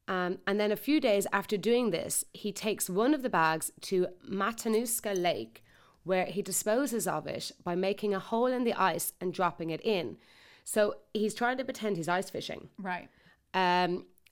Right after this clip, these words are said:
Speaker 1: and I think he even manages to, like, I think it's quite common to put a little, like, tent or a little cover over yourself
Speaker 2: Yeah,
Speaker 1: to keep
Speaker 2: to,
Speaker 1: warm.
Speaker 2: to keep away, from, like, the elements away.
Speaker 1: Yeah. So he just does that, and then sure, nobody's watching him and nobody
Speaker 2: No.
Speaker 1: can see him do it. Um, so he chooses to do the same thing with the second bag,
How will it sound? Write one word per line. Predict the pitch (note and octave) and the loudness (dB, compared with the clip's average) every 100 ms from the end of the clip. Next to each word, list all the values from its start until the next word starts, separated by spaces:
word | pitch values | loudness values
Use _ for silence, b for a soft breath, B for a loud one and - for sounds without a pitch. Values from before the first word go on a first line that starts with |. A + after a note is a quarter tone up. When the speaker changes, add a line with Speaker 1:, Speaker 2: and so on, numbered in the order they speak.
| - | 0
Speaker 1:
and | G3+ | 2
I | |
think | G3 D4 D#4+ | 4 2 2
he | C4 | 0
even | - A3 A#3 G3+ | -2 0 2 0
manages | F#3 F#3+ F3+ E3+ | 2 0 -2 -8
to, | - | -8
like, | F3+ - | -8 -6
I | F#3+ | -6
think | G#3+ G3+ | -4 -4
it's | A3+ | -6
quite | G#3 F3+ | -6 -8
common | G#3+ G3+ | -6 -6
to | F#3+ | -6
put | F#3 | -6
a | |
little, | F3 F3 | -4 -2
like, | F3 E3+ | -2 -2
tent | - F#3+ A3 | -4 -4 -2
or | A3+ | -4
a | |
little | E3+ | -6
cover | - G3+ G3+ | -6 -6 -2
over | G#3+ A3 | -2 -2
yourself | A3 A3+ G#3+ | -2 -2 -2
Speaker 2:
Yeah, | G3+ | 0
Speaker 1:
to | G3+ | 0
keep | F#3 | -2
Speaker 2:
to, | F3 | -2
Speaker 1:
warm. | F3 G#3+ | 0 0
Speaker 2:
to | D4+ | 0
keep | C4 A3 | -2 -6
away, | G#3 G3+ F#3+ | -2 -4 -2
from, | G#3+ | -2
like, | G3+ | -4
the | G3 G3 | -4 -4
elements | G3 F#3+ F#3 - - - | -4 -4 -8 -12 -18 -14
away. | F#3 - A3 G#3 G3 | -12 -8 -8 -8 -6
Speaker 1:
Yeah. | G3+ A3 E3+ - - - | 2 4 4 0 -8 -8
So | - - G#3+ G3+ G3+ - | -4 2 4 4 2 -4
he | G3+ A3+ | 0 0
just | G#3+ F#3 | 0 -4
does | F#3+ F3+ | -2 0
that, | A#3 E4 - - | 0 0 -4 -4
and | G3+ | -2
then | G3+ G3 | -2 -2
sure, | G#3 | -2
nobody's | G3+ G3 F#3+ | -2 -2 0
watching | G3+ A3+ G3 | -2 -2 -2
him | F#3 | 0
and | F3 | 0
nobody | F3 D4 | 0 0
Speaker 2:
No. | |
Speaker 1:
can | F3 | -2
see | E3 F3 | -2 -2
him | F3+ | -2
do | G3 C4 | -4 -6
it. | - - B B B B B - | -10 -18 B B B B B -6
Um, | F#3+ F#3+ F#3+ F3+ F3+ - _ - | 0 4 4 2 -4 -12 _ -6
so | - A3 | 2 2
he | A3+ | 2
chooses | - D4 D#4 D#4+ | 2 2 2 -2
to | - | -2
do | A3+ | 0
the | G#3+ | 0
same | G3+ A3 B3 | 2 2 0
thing | A3+ F#3+ | 0 -2
with | F3 | 0
the | F#3 | 0
second | G#3+ G#3+ G3+ | 0 0 -2
bag, | E3+ D3+ D3 - | 0 0 0 -4